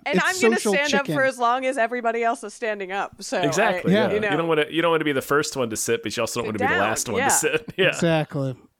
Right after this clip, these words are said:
Speaker 2: Um,
Speaker 1: Oof.
Speaker 2: so let's talk about Don't Worry, Darling, a film that's not getting good reviews.
Speaker 1: I know,
Speaker 2: Uh,
Speaker 1: and I was, that was what I was most worried about with this
Speaker 2: Me
Speaker 1: film.
Speaker 2: too.
Speaker 1: But I, I, here's the thing: these films still, these, these pre-,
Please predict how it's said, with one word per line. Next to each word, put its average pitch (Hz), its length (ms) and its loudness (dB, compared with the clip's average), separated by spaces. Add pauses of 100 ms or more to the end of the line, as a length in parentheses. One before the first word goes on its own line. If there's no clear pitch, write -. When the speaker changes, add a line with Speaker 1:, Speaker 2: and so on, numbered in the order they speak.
(320)
Speaker 2:
Um, 190 400 2
Speaker 1:
Oof. 165 60 -12 (580)
Speaker 2:
so 277 200 4
let's 302 220 2
talk 277 180 2
about 220 220 4
Don't 190 220 2
Worry, 165 260 2
Darling, 143 480 -2
a 180 40 2
film 294 260 2
that's - 160 -2
not 254 180 0
getting 262 200 -4
good 180 180 0
reviews. 143 600 2 (120)
Speaker 1:
I 202 180 0
know, 185 220 0
Speaker 2:
Uh, 170 280 6
Speaker 1:
and 165 180 4
I 180 120 0
was, 180 220 -10 (260)
that 247 260 -2
was 247 140 -12
what 202 140 -8
I 190 100 -4
was 196 100 -8
most 185 360 -8
worried 175 260 -4
about 170 320 -4
with 196 120 -12
this 185 80 0
Speaker 2:
Me 302 120 4
Speaker 1:
film. 190 180 0
Speaker 2:
too. 349 320 6
Speaker 1:
But 101 280 0
I, 277 180 -2 (100)
I, 247 100 -8
here's 254 280 -10
the 240 80 -12
thing: 233 260 -8
these 202 160 -8
films 175 300 -8
still, 165 460 -4
these, 170 340 -4 (120)
these 170 300 -4
pre-, 196 220 -8